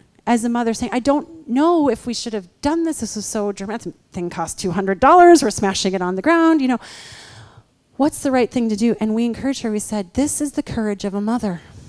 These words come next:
This is the courage of a mother who loves her children and doesn't want to see them vanishing.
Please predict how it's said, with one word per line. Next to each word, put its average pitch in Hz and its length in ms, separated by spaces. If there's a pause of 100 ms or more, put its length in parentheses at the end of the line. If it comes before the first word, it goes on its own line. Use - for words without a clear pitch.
(1120)
This 240 200
is 277 180
the 311 100
courage 208 400
of 214 100
a 226 80
mother 175 460 (320)
who 233 180
loves 208 520
her 302 120
children 196 420
and 190 200
doesn't 208 360
want 185 280
to 220 100
see 196 240
them 175 300 (240)
vanishing. 156 600